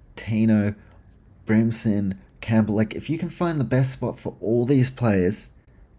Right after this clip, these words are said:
to play their best football. I love the Warriors. They're my team. But Titans, everyone playing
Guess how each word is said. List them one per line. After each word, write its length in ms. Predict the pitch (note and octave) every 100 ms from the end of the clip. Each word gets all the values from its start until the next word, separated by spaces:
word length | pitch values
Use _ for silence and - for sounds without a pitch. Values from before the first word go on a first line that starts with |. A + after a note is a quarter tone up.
| _
to 80 | -
play 220 | - G#2
their 160 | G2+ G2
best 260 | F#2+ -
football. 520 | - F2 - D2 D2 - _ - _ _ - _ _ -
I 100 | B2
love 260 | G#2+ A2+
the 100 | G2
Warriors. 380 | E2 C2+ A1+ C2
They're 160 | F#2+ G#2+
my 180 | A#2 F#2+
team. 460 | - G#2+ G2+ - - - - _ _ _ - - -
But 160 | G2+
Titans, 840 | - A#2 G#2+ A#2+ B2 A2+ G#2 - - _ - - _ _ _ - -
everyone 540 | A2 C3+ C3 C3 C3
playing 640 | - G#2 A2+ A2+ A2+ G#2+